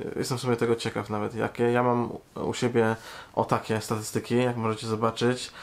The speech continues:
Nie mam nikogo poniżej osiemnastego roku życia. Bardziej właśnie ludzie w moim wieku, e, czy też, e, część jest i, e, starszych osób. E, to też mnie cieszy. No i co tutaj więcej mogę powiedzieć?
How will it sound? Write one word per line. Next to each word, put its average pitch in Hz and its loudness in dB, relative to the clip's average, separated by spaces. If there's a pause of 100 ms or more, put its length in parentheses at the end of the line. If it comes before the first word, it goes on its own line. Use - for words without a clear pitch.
(180)
Nie 127 2
mam 127 4
nikogo 151 2
poniżej 139 4
osiemnastego 123 0
roku 120 0
życia. 135 2 (420)
Bardziej 127 2
właśnie 123 0
ludzie 123 4 (260)
w 117 4
moim 120 4
wieku, 202 2 (280)
e, 143 6
czy - -4
też, 185 2
e, 165 4
część 120 2
jest 123 2
i, 143 2 (340)
e, 127 2
starszych - 0
osób. 165 2 (400)
E, 135 4
to 131 -12
też - -2
mnie 120 0
cieszy. 139 2 (120)
No 143 2
i 208 2
co 202 0
tutaj 202 4
więcej 196 4
mogę 180 4
powiedzieć? 185 2